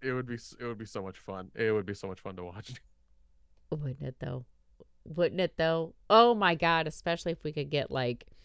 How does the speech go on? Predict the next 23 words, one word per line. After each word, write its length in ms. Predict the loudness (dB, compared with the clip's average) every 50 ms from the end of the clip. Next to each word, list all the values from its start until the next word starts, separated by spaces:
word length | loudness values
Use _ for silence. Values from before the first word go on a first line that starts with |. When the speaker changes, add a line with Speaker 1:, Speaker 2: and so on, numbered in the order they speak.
| -20 -20 -20 -8 -2 -2 -2 -2 -2 -10 -18 -20 -20 -18 -16 8 12 12 12 12 12 6 -4 -6 -8 -8 -8 -8 -12 -14 -12 -12 -10
Speaker 2:
seats 560 | -8 -2 2 4 4 4 2 -2 -6 -10 -4
to 120 | -2 -2 0
watch 420 | 0 -2 -2 -2 -4 -6 -4 -4
it. 180 | -4 -4 -4 -6 -2
I'd, 240 | 0 0 0 0 2
I'd 160 | 2 2 4
Speaker 1:
Holy 160 | 4 2 2
Speaker 2:
fucking 200 | 2 2 0 -2 -2
pay 240 | -2 0 0 2 2
to 140 | 0 0
sit. 120 | 0 2 2 4
Speaker 1:
shit. 200 | 2 2 2 4
Speaker 2:
I'd, 260 | 8 10 10 10 8 8 12
I'd 260 | 12 12 12 12 10
fucking 360 | 6 4 4 6 4 -2 -2
pay 220 | 0 2 2 4 4
to 100 | 2 0
sit 260 | -2 0 -2 -2 0
there 220 | 0 0 0 2 0
and 120 | -2 -2
watch 480 | -2 -2 -2 -2 -4 -4 -6 -10 -12 -8
in 160 | -6 -6 -6 -4
person. 560 | -4 -2 -2 -2 -2 -4 -4 -6 -6 -8